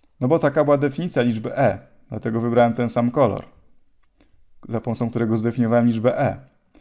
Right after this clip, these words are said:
Czyli widzimy, że to będzie po prostu dążyło do logarytmu z e.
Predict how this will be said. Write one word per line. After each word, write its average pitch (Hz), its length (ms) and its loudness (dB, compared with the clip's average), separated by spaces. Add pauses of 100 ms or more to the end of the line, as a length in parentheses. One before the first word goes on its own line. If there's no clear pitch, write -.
(400)
Czyli 131 260 0
widzimy, 135 560 0 (2250)
że 127 420 0
to 147 120 -2
będzie 180 200 0
po 170 80 -4
prostu 160 260 -2
dążyło 147 580 4
do 139 120 2
logarytmu 147 540 2
z 139 80 -8
e. - 300 0